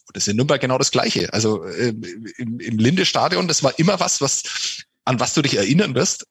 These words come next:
Und das andere ist halt jetzt einfach nur Entertainment, das manchmal besser und manchmal schlechter ausfällt.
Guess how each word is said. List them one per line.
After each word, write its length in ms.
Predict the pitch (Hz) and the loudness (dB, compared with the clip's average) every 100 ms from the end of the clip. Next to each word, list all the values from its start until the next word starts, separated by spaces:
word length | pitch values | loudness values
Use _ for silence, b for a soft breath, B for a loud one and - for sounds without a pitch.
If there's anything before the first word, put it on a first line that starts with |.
| _ | _
Und 120 | 131 | -4
das 140 | 120 - | -2 0
andere 280 | 127 156 175 | -2 0 0
ist 200 | 147 - | 0 0
halt 140 | 131 | -2
jetzt 120 | 123 | -2
einfach 280 | - 135 143 | -4 -2 -2
nur 240 | 147 156 | 2 2
Entertainment, 680 | 120 120 - 120 156 185 214 | 2 -2 0 0 0 -2 -2
das 120 | - | -2
manchmal 500 | 110 120 117 117 107 | -2 -4 -8 -4 -2
besser 340 | 101 123 170 170 | 0 0 0 0
und 80 | 143 | 0
manchmal 220 | 143 143 | 0 0
schlechter 340 | 170 - 80 | 0 0 -4
ausfällt. 380 | - - - | -2 -6 -6